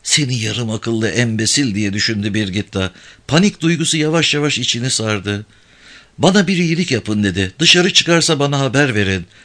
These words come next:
Saat kaç olursa olsun mutlaka arayın." "Anladığım kadarıyla sizinle görüştüğümü ona söylememi istemiyorsunuz."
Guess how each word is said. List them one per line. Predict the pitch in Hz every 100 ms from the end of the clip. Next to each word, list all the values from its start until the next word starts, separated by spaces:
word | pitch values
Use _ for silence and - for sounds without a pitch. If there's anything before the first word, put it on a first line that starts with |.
| -
Saat | - 170 175 -
kaç | 196 -
olursa | 160 190 175 139
olsun | 135 160 135
mutlaka | 165 208 151 - 117
arayın." | 104 101 98 92 95 - _ _ _ _ _ - - - -
"Anladığım | 98 110 110 127 160
kadarıyla | 139 90 90 87 90 98
sizinle | - 123 147 170 156
görüştüğümü | 151 147 147 - 151 156
ona | 92 135 147
söylememi | - 143 139 139 147
istemiyorsunuz." | 143 - 127 107 90 85 - 80 76 73